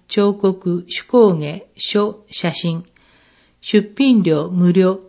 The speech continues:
作品返却時の運送料は出品者が負担。応募期限、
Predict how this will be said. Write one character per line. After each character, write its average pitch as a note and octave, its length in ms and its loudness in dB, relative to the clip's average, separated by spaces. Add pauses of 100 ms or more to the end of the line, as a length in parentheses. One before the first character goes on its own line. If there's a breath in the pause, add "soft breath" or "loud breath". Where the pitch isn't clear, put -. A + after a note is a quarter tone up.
(220 soft breath)
作 G#3 380 0
品 A#3+ 240 2
返 A#3 260 0
却 A#3+ 280 0
時 F3 160 -4
の D#3 320 -6
運 A#3 200 2
送 A#3+ 280 4
料 E3 280 0
は E3+ 200 -4 (240 soft breath)
出 - 320 -4
品 B3+ 180 4
者 F#3 180 -2
が F#3+ 140 0
負 - 140 -14
担。 C#3+ 320 -10 (1500)
応 C4 220 6
募 B3+ 180 4
期 B3 180 2
限、 D#3+ 320 -4